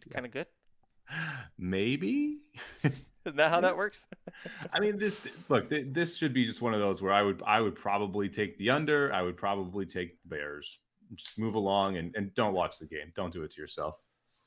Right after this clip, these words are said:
Speaker 1: Watch the,
Speaker 2: Uh,
Speaker 1: watch the Raiders Cleveland game. That'll be more interesting.
Speaker 2: That's also t-, uh, Tuesday. That got moved to Tuesday as well.
Speaker 1: What?
Speaker 2: Didn't
Speaker 1: I
Speaker 2: it?
Speaker 1: got
Speaker 2: I
Speaker 1: that
Speaker 2: thought it did. I thought both.
Speaker 1: No,
Speaker 2: Yeah,
Speaker 1: that's,
Speaker 2: both.
Speaker 1: that's tonight. That's early. That's, uh, that's,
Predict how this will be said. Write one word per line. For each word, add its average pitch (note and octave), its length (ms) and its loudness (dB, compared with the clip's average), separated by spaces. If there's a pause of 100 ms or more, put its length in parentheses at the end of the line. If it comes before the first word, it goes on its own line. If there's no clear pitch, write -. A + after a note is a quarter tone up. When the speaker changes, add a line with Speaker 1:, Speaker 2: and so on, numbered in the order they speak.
(320)
Speaker 1:
Watch C3+ 180 12
the, C3+ 220 12
Speaker 2:
Uh, B2+ 280 4 (120)
Speaker 1:
watch F#3+ 160 4
the A3 100 10
Raiders F#3+ 260 8
Cleveland C#3 340 4
game. F2 120 2
That'll B2+ 160 4
be C3+ 160 2 (160)
more G2+ 220 4
interesting. D2+ 360 -8 (540)
Speaker 2:
That's D3+ 240 0
also A3+ 240 2
t-, F3 160 -4
uh, C3+ 160 0
Tuesday. A#2 540 -8
That C#3 100 0
got E3+ 160 0
moved D3+ 140 -4
to C#3+ 80 -10
Tuesday D3+ 260 -6
as D3 140 -4
well. D3 200 0 (540)
Speaker 1:
What? B3+ 460 2 (680)
Speaker 2:
Didn't C#3+ 160 4
Speaker 1:
I D#3+ 40 6
Speaker 2:
it? - 80 6
Speaker 1:
got G#3+ 80 4
Speaker 2:
I - 80 8
Speaker 1:
that G#3+ 60 6
Speaker 2:
thought G#3 140 10
it E3+ 100 0
did. F#3 340 4
I C#3+ 100 4
thought - 180 8
both. E3+ 180 10
Speaker 1:
No, E3 60 6
Speaker 2:
Yeah, E3+ 100 10
Speaker 1:
that's, E3+ 60 6
Speaker 2:
both. F3 220 4 (560)
Speaker 1:
that's D#3+ 220 0
tonight. F3+ 500 2
That's D#3+ 220 2
early. D3 400 2 (120)
That's, C#3+ 300 0
uh, C#3+ 220 6 (240)
that's, - 500 -2